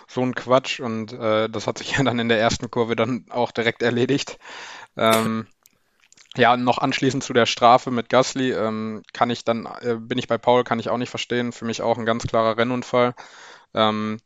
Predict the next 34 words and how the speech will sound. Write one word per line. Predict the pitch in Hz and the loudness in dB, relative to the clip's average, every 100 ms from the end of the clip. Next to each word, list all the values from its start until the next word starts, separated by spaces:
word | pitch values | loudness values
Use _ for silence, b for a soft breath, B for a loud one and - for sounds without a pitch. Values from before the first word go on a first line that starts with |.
| _ - | _ 0
warum | 117 117 127 | 2 4 0
es | - | 2
dann | 120 120 120 | 2 2 -2
auf | - 117 | -2 -2
der | - 107 | 4 2
anderen | 123 120 | 4 0
Seite | 117 117 120 123 | 4 2 2 -4
für, | - 117 113 113 110 69 | -6 -2 -2 -2 -2 -4
äh, | 98 110 90 | -4 -4 -2
Alonso | 113 120 117 117 113 _ - | -2 -2 -2 -6 -8 _ -12
keine | - 110 110 | -6 -4 -4
zehn | - 123 | 0 0
Sekunden | 135 - 135 127 | 0 0 -2 -2
Strafe | - 113 120 123 127 123 | 0 6 6 6 0 -4
gibt, | 113 127 _ - - | -4 -6 _ -14 -4
äh, | |
als | 110 110 110 69 110 - | 0 0 0 -2 -6 -6
er | |
Mick | 113 123 | -4 -2
gedreht | - 123 120 120 - | -2 -2 0 0 0
hat, | 117 | -2
das | 110 - - - | -2 -8 -14 -6
kann | 117 | -4
ich | 110 | 0
nicht | 127 - | -2 0
verstehen, | 139 - 135 135 117 | -2 0 0 0 2
weil | 110 107 | 2 2
da | 104 110 113 117 110 | 2 4 8 8 6
war | 113 | 4
es, | 113 | 2
finde | - 117 110 | -2 -8 -8
ich, | _ _ _ _ _ _ | _ _ _ _ _ _
sehr | 113 113 123 117 | -4 2 4 4
eindeutig. | 127 127 127 131 135 135 | 0 0 -2 -2 -4 -6